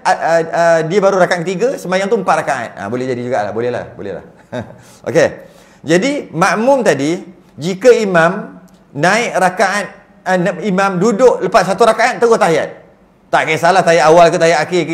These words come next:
yang dia fikir, yang penting dia duduk kat situ. Dia fikir tahiyat apa, tak tahulah. Okey? Makmum tadi tak boleh tahiyat. Dia tak boleh duduk. Kalau makmum tadi duduk, kejap aja, dia sedar, batal.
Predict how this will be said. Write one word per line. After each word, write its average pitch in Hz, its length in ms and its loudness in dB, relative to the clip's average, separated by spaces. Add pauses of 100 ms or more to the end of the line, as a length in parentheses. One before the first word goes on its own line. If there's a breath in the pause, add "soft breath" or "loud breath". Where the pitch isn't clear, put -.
yang 165 60 -4
dia 160 80 -4
fikir, 185 420 -6
yang 160 160 -6
penting 185 300 -2
dia 240 100 -2
duduk 208 160 -2
kat 190 140 -2
situ. 131 180 -8 (720)
Dia 156 160 0
fikir 185 320 -4
tahiyat 185 240 4
apa, 147 160 -2
tak 165 160 0
tahulah. 139 280 2 (520 soft breath)
Okey? - 480 -6
Makmum 220 400 2
tadi 226 320 -2
tak 170 160 -2
boleh 165 160 -2
tahiyat. 123 240 -8 (800)
Dia 160 80 -10
tak 214 100 0
boleh 226 160 -2
duduk. 151 180 -4 (300)
Kalau 220 240 2
makmum 226 240 -2
tadi 254 160 2
duduk, 247 400 2
kejap 226 400 2
aja, 123 160 -6
dia 180 140 0
sedar, 170 500 2
batal. 95 460 -6